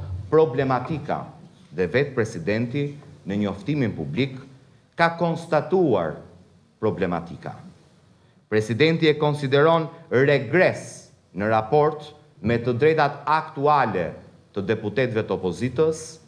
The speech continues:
formulimin se për çfarë do duhet hetojmë apo të mbledhim prova ne, do duhet ta vendos mazhoranca. Por ky nuk është thjesht një regres. Ky është bllokim total i kontrollit parlamentar,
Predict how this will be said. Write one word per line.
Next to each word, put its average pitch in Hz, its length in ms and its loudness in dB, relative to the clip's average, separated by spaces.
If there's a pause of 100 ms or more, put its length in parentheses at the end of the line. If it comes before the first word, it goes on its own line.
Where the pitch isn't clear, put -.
(480)
formulimin 170 800 2 (360)
se 135 180 -2
për 127 220 -2
çfarë 180 400 2
do 147 80 6
duhet 160 400 2
hetojmë 135 540 0
apo 120 200 -2
të 110 120 -4
mbledhim 135 420 0
prova 127 320 2
ne, 151 360 -2 (240)
do 110 200 0
duhet 143 300 2
ta 123 100 2
vendos 127 440 0 (240)
mazhoranca. 135 880 0 (520)
Por 95 160 -4
ky 135 100 -2
nuk 135 160 -4
është 165 200 -4
thjesht 170 200 -4
një 104 140 -2
regres. 82 380 -6 (580)
Ky 127 160 2
është 101 220 -2
bllokim 151 520 -2 (440)
total 156 480 2 (320)
i 147 120 -2
kontrollit 147 600 0
parlamentar, 107 800 0